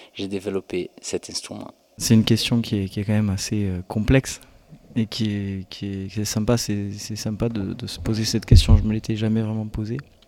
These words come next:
Speaker 2: Ce qui est sûr, c'est que je crois, je veux pas parler pour nous trois, mais on pratique tous notre instrument le, régulièrement, c'est-à-dire, euh, comme un sport ou comme, euh, une pratique,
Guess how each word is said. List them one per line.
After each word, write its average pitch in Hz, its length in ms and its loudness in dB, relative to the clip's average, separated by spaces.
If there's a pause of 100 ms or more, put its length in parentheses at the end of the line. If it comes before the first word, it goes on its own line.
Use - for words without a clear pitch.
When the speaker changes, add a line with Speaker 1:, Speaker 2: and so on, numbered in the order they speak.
(600)
Speaker 2:
Ce - 100 -14
qui - 80 0
est 117 40 2
sûr, 131 220 4
c'est 120 180 4
que 104 640 2 (420)
je 110 80 0
crois, 120 260 4 (340)
je 110 140 -2
veux 107 100 0
pas 110 140 4
parler 104 240 4
pour 104 160 -2
nous 107 100 0
trois, 123 180 4
mais 117 120 4
on 110 160 2
pratique 120 460 0
tous - 480 0
notre 117 220 -4
instrument 120 460 2 (360)
le, 123 160 -2 (140)
régulièrement, 117 720 2 (260)
c'est-à-dire, 110 520 -6
euh, 101 120 0 (320)
comme 123 200 8
un 120 80 8
sport 120 480 4
ou 110 60 -4
comme, 107 280 -4
euh, - 1400 -12
une 123 180 4
pratique, - 520 0